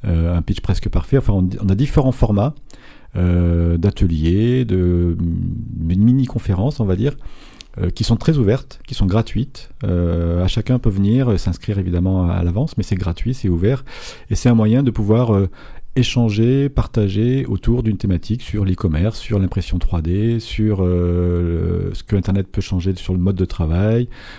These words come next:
sur les réseaux sociaux, par exemple, dans l'entreprise. Enfin, il y a différents ateliers qui sont proposés.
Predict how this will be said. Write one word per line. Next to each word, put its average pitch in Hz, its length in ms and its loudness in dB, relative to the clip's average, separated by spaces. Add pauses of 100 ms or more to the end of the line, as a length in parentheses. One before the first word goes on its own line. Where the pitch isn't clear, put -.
(120)
sur 101 420 0
les 98 80 4
réseaux 98 240 4
sociaux, 92 480 0
par 73 180 2
exemple, 98 600 0
dans 90 140 0
l'entreprise. 123 420 -2 (300)
Enfin, 104 100 -2
il 92 80 0
y - 20 4
a 92 40 2
différents 127 400 2
ateliers 107 320 2
qui - 140 -8
sont 87 260 -2
proposés. 113 580 -2